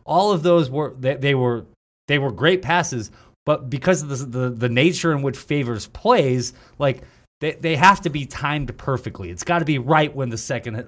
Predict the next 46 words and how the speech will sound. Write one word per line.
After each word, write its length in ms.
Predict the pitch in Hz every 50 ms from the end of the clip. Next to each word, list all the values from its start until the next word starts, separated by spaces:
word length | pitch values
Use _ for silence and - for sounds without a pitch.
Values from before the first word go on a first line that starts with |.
| - 135
it's 140 | 135 -
gotta 160 | - 180 160 143
be 80 | 151
right 260 | 135 143 156 160 160
when 140 | 135 147 135
the 80 | 135 120
help 260 | 113 123 120 101 -
comes. 260 | - 127 117 107 98
It's 100 | 110 101 -
gotta 180 | 151 143 139
be 100 | 135 143
when 140 | 135 127 123
Favors 400 | 120 - 156 151 143 143 131 120
is 80 | 123 117
ready. 300 | 127 147 143 117 92 - - - - - - _ _ _ -
Zion 460 | 120 120 143 160 180 220 226 214 185
is 140 | 165 143 117
the 160 | 110 135 147
ultimate 400 | - 143 160 165 170 143 131 113
security 420 | - - - - 143 202 262 262 202
blanket 360 | 120 127 131 131 127 123 127
in 60 | 123 120
the 60 | 113
sense 180 | - 135 120
that 60 | 120 117
you 120 | 123 185
could 160 | - - 247
just 180 | 196 202 - -
kinda 200 | - 190 180 165
throw 260 | 170 - 170 170 165
it 60 | 147
up 180 | 156 175 170 -
to 100 | - 120
him. 180 | 107 92 82 - _ - - _ -
The 80 | 147
timing 440 | 135 - - 160 165 185 180 170 147
doesn't 240 | 127 131 123 110 113
have 200 | 98 104 101 -
to 60 | -
be 100 | 107 95
perfect. 320 | - - 104 90 - 82
He's 120 | 87 110 117
a 40 | 123
good 140 | 135 175 170
enough 180 | 175 156 -
passer. 480 | - 120 160 165 165 160 - 110 90 82